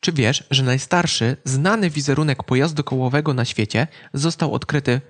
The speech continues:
w Polsce? Dokładnie mówiąc, w Bronocicach pod Nidzicą. Obrazek przedstawia czterokołowy pojazd z dyszlem dla zwierząt pociągowych. Linie łączące koła prawdopodobnie reprezentują osie.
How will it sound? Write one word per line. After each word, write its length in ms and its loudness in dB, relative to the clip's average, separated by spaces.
w 140 -18
Polsce? 460 0
Dokładnie 440 2
mówiąc, 460 -2
w 120 -4
Bronocicach 880 0
pod 260 0
Nidzicą. 580 -2
Obrazek 560 2
przedstawia 500 0
czterokołowy 720 2
pojazd 540 0
z 140 -6
dyszlem 480 0
dla 140 2
zwierząt 400 0
pociągowych. 760 -2
Linie 440 2
łączące 500 0
koła 360 2
prawdopodobnie 760 0
reprezentują 720 0
osie. 380 -2